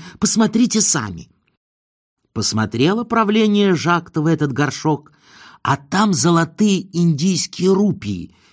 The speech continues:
миллион рупий. «Вот дура, нашла кому рассказывать.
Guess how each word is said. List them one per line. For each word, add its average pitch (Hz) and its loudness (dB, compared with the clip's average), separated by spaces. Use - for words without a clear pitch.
миллион 190 4
рупий. - 0
«Вот 110 2
дура, 135 0
нашла 143 0
кому 120 0
рассказывать. 107 -4